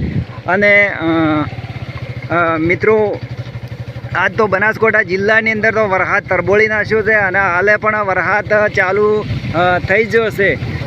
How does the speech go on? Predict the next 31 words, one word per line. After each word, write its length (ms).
એટલે 240
અમારા 480
નોનજીભાઈ 520
મિત્ર 480
બાઇક 260
હાંકે 300
છે 160
અને 560
સિંગર 420
રમેશ 300
ઠાકોર 400
પણ 200
શૂટિંગ 340
લે. 140
અને 160
મિત્રો, 300
આ 80
બાજરીનો 520
ઝેરો 300
આવ્યો, 240
તમે 180
વિચાર 400
કરો 220
કે 80
જેવો, 260
અ, 800
લીલોતરી 460
એમના 420
કોણા, 560
અ, 840
કેવા. 280